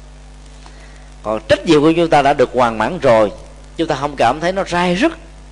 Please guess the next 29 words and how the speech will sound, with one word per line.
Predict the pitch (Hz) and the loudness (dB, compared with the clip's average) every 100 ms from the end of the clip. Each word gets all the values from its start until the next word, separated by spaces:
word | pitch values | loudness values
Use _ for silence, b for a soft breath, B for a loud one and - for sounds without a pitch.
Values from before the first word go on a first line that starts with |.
| - - - - - - | -20 -20 -20 -20 -20 -12
và | 104 | -10
thương | 101 175 160 | -4 -2 -2
tổn | 120 143 | -2 0
lương | 156 | -2
tâm | 135 127 | -4 -6
của | 143 | -6
mình. | 113 - - - - - - - - - - - - - - - - | -8 -10 -20 -20 -20 -20 -20 -20 -20 -20 -20 -20 -20 -20 -20 -18 -6
Do | 123 | 0
đó | 131 151 165 | 4 4 4
là | 151 | 0
phải, | 127 107 110 131 170 | 0 0 2 2 0
à, | 147 127 117 113 110 - - - - - - - | 0 0 0 -4 -10 -20 -20 -20 -20 -20 -14 -2
làm | 120 104 | -2 0
cho | 127 | -4
vấn | 165 | -2
đề | 156 110 107 | 0 0 0
nó | |
được, | 135 117 113 120 | -2 0 0 -2
à, | 113 | -4
minh | 110 143 | -4 -6
bạch. | 110 - - - - - - - - - - - - - B B B B B B - - | -6 -8 -14 -20 -20 -20 -20 -20 -20 -20 -20 -20 -20 -20 B B B B B B -20 -8
À, | 131 131 | -2 0
trong | 165 151 151 | 2 0 2
rất | 233 | 0
nhiều, | 175 139 123 117 | 2 2 4 4
à, | 113 113 110 | 4 6 4
bài | 110 113 | 2 0
kinh | - 156 | 0 -2
á, | 160 | -2